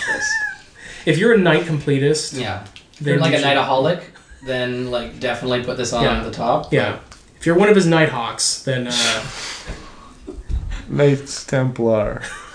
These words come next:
Speaker 1: Yeah,
Speaker 2: Um,
Speaker 1: those are, like, the upper
Speaker 2: the
Speaker 1: echelon.
Speaker 2: Knights of the
Speaker 3: Yeah.
Speaker 2: Round Table, yeah. Um, don't see this movie.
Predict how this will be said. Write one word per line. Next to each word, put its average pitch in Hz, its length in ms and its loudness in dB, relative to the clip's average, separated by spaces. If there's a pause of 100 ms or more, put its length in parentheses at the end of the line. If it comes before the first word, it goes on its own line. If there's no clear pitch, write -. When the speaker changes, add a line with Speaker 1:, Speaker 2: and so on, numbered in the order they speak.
(220)
Speaker 1:
Yeah, - 340 2
Speaker 2:
Um, 131 240 -2
Speaker 1:
those 147 140 8
are, 127 40 4
like, 120 220 2
the - 180 -8
upper 104 220 -2
Speaker 2:
the 95 100 -4
Speaker 1:
echelon. 156 280 -2
Speaker 2:
Knights 160 240 2
of 123 80 2
the 160 60 2
Speaker 3:
Yeah. 151 60 2
Speaker 2:
Round 143 180 0
Table, 120 300 -6
yeah. 113 260 -8 (600)
Um, 139 480 2
don't 160 220 4
see 165 120 2
this 139 200 2
movie. 113 380 -4